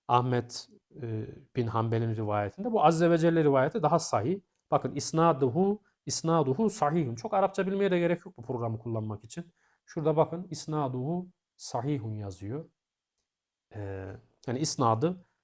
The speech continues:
sahih. Ee, gene burada tahriç edenleri, Ahracehu Ebu Davud'un tahriç ettiğini, Nesai'nin gene, İbn-i Mace'nin, e, bu kaynaklarda geçtiğini bize,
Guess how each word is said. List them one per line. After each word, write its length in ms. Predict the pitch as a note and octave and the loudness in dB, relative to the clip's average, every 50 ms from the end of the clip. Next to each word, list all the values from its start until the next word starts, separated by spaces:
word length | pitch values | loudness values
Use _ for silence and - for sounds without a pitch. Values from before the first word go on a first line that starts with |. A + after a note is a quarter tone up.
| _ | _
sahih. 500 | - - - - C#3+ B2+ G#2+ A2+ C3 D#3 - - _ _ _ _ _ _ _ _ _ _ - - | -8 -6 -2 0 0 2 2 0 -4 -4 -6 -12 _ _ _ _ _ _ _ _ _ _ -16 -14
Ee, 100 | A#2 A2 A2 A#2 A2+ - - - B2+ - C3+ | -12 -12 -10 -12 -12 -14 -14 -16 -12 -4 0
gene 240 | D3+ D3 C#3+ C#3 C#3 | 2 2 4 4 2
burada 420 | C#3 C3+ C3 C3+ C3 B2 - _ _ _ _ _ - | 2 6 6 6 6 6 2 _ _ _ _ _ 2
tahriç 520 | - C3+ B2+ - - C3+ C3 - - - - | 6 6 6 6 2 -4 -4 -4 -8 -8 -6
edenleri, 640 | C#3 A#2 A#2 A2+ G#2 G#2 G2 G2 G2+ B2 D3 D#3+ C#3+ | -4 -2 0 0 0 -2 -2 -4 -4 -6 -4 -2 -2
Ahracehu 480 | C3 - - C#3+ C3 A#2+ B2+ B2 B2+ - | -2 0 0 -2 0 0 0 -2 -2 -2
Ebu 260 | C3 A#2 B2 C3 B2+ | -4 -4 -2 -2 0
Davud'un 320 | B2 A#2 A#2+ A#2+ - C3+ | 0 0 0 -2 -4 -4
tahriç 380 | B2+ - A#2 G#2 B2 B2+ A2+ - | -2 0 0 0 -2 -6 -6 -8
ettiğini, 420 | A2 G#2+ - - G#2 G2+ A#2 A#2+ | -10 -10 -10 -10 -10 -8 -6 -4
Nesai'nin 600 | A#2+ A#2 A2 - A#2 A2 A2+ A2+ A#2 A2+ A2+ A#2 | -4 -4 -2 -2 -2 -2 -2 -2 -4 -6 -6 -6
gene, 280 | A2 G#2 G2 G#2 A#2+ C#3+ - _ _ _ _ _ - | -6 -6 -6 -6 -8 -8 -12 _ _ _ _ _ -10
İbn-i 180 | A#2+ A2+ A2+ | -8 -4 -2
Mace'nin, 580 | A2+ A2+ A2+ A2 A2+ A2 G#2+ G#2 G#2 A#2 D3 - _ _ _ _ _ _ _ _ - | -2 0 0 0 0 0 -2 -4 -6 -6 -10 -12 _ _ _ _ _ _ _ _ -10
e, 180 | G#2+ G#2+ A2 | -8 -8 -6
bu 260 | A2+ B2 B2 B2 - - | -4 -4 -4 -6 -6 -6
kaynaklarda 580 | - A2+ A2 A2 G#2+ - - G#2+ G#2 A2+ C#3 | -4 -2 -2 -2 -4 -4 -4 -6 -4 -4 -4
geçtiğini 580 | C3 G#2+ B2 A2+ A#2 - - G#2 G2+ G#2 C3 B2+ | -4 -4 -4 -4 -4 -8 -10 -8 -8 -6 -6 -8
bize, 320 | A2 G2 A2 B2+ D3+ - | -8 -6 -6 -6 -6 -8